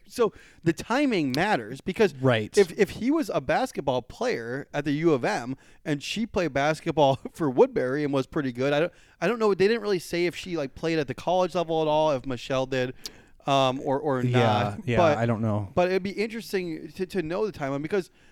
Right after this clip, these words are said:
Speaker 1: maybe she's like, "Oh, this guy, you know, I like this guy. He's a basketball player at the U of M." Maybe, maybe it was then. Presumably, it was after that, <laughs> um, right? Like, presumably, it was after she was already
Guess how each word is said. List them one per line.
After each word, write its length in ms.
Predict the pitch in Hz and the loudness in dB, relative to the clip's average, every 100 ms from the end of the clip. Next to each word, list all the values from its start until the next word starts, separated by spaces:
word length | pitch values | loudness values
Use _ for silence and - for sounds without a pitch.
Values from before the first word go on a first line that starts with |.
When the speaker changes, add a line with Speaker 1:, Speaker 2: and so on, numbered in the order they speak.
| _ | _
Speaker 1:
maybe 340 | 135 165 180 185 | -4 -2 -2 -4
she's 200 | 185 170 | -6 -4
like, 120 | 160 | 0
"Oh, 220 | 262 220 | 0 0
this 160 | 180 165 | -2 -4
guy, 460 | 147 143 156 160 160 | -4 -2 0 0 0
you 140 | 147 | 0
know, 60 | 139 | -2
I 60 | |
like 240 | 131 135 160 | -2 -4 -4
this 160 | 151 | -6
guy. 360 | - 147 147 147 | -4 -2 0 -2
He's 200 | 143 135 | -2 -4
a 60 | 123 | -4
basketball 460 | 147 170 - 170 | -4 -6 -8 -8
player 260 | 147 147 139 | -6 -4 -4
at 80 | 139 | -4
the 60 | 127 | -6
U 120 | 127 | -6
of 80 | 139 | -4
M." 260 | 214 233 | -4 -4
Maybe, 320 | 160 151 156 139 _ _ _ | -6 -4 -4 -4 _ _ _
maybe 180 | 175 196 | -4 -4
it 20 | |
was 80 | 151 | -4
then. 180 | 180 135 | -4 -6
Presumably, 840 | - 294 185 247 302 302 285 294 220 | -4 -4 -2 -2 0 -2 -4 -8 -6
it 160 | 165 143 | -10 -8
was 180 | 131 - | -10 -8
after 300 | 127 143 160 | -8 -6 -4
that, 260 | 156 165 - - | -2 -4 -6 -16
<laughs> 100 | - | -8
um, 360 | 147 135 127 | -4 -2 -2
right? 320 | 127 135 139 147 | -4 -2 -2 -4
Like, 180 | 143 - | -6 -2
presumably, 540 | 160 180 226 202 175 | -2 -2 -2 0 2
it 40 | 156 | 4
was 160 | 143 - - _ - | 2 0 -18 _ -6
after 300 | 156 175 147 | -4 -4 -10
she 160 | - | -4
was 140 | 151 139 | -2 -2
already 500 | 135 131 131 131 | -4 -4 -4 -4